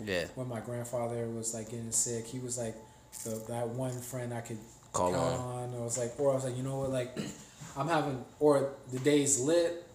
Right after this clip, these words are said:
Speaker 2: I'm calling Josh, like, "Yo,
Speaker 1: Yeah,
Speaker 2: what's, what's
Speaker 1: yeah,
Speaker 2: the
Speaker 1: yeah.
Speaker 2: vibe?" Or the day's butt, butt, I'm like, "Let me call Josh, see what the vibe is." And then, like, I, I, I took that shit for granted. And then, um,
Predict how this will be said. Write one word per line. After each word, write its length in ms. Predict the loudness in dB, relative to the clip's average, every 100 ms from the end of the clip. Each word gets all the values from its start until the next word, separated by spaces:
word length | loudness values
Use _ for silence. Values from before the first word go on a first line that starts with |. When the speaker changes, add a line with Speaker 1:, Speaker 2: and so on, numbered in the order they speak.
| -10
Speaker 2:
I'm 160 | -8 -4
calling 400 | -2 -2 -2 -2
Josh, 360 | 0 0 0
like, 140 | -2 0
"Yo, 100 | 2
Speaker 1:
Yeah, 100 | 2
Speaker 2:
what's, 120 | 2
what's 200 | 2 0
Speaker 1:
yeah, 60 | 0
Speaker 2:
the 60 |
Speaker 1:
yeah. 140 | 0 0
Speaker 2:
vibe?" 60 | 0
Or 180 | -2 -4 -14 -20 -10
the 80 | -2
day's 420 | 4 6 6 2
butt, 400 | 6 8 8 6
butt, 300 | 8 8 6
I'm 140 | 0 -2
like, 220 | -2 -2
"Let 100 | -4
me 120 | -6 -6
call 220 | -6 -6
Josh, 360 | -6 -6 -6 -6
see 100 | -6
what 100 | -8
the 60 |
vibe 360 | -8 -8 -8 -8 -8
is." 280 | -6 -8 -10 -18 -20 -12
And 100 | -4
then, 120 | -2
like, 240 | 0 -2 0
I, 260 | 0 0 -2 -6 -12 -12 -12 -8
I, 240 | -4 -2 0
I 40 |
took 220 | 2 2
that 160 | 4 4
shit 180 | 2 0
for 120 | -2
granted. 420 | -4 -2 -2 -2 -4
And 100 | -4
then, 260 | -4 -4 -6
um, 260 | -6 -6